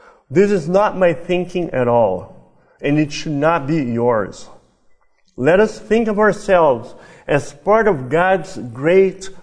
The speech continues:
remnant. We know that God has people everywhere, and we are all discovering one another.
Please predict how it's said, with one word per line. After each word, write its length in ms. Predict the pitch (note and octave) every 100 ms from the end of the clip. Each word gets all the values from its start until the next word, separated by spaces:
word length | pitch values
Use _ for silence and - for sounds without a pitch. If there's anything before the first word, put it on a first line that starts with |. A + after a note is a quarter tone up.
| -
remnant. 720 | A#2 C3 D#3 D3+ A2 - - - - _ _ _ _ _ _ _ _ - - -
We 120 | C#3
know 240 | D3 F#3+ G#3+
that 200 | G#3+ F3
God 200 | G3 G#3
has 260 | G3 F3
people 440 | - G#3 G#3+ G3+ D3+
everywhere, 760 | F#3+ G3+ A3 F#3+ C#3 B2 G2 - - - -
and 240 | C#3 D#3+
we 100 | E3+ F3
are 160 | D3+
all 380 | F3 G3 A3 G#3+
discovering 760 | F#3+ F#3+ - F#3+ F#3+ F3 D3 C#3
one 140 | E3
another. 600 | D3+ C#3 C#3 B2+ F#2+ G2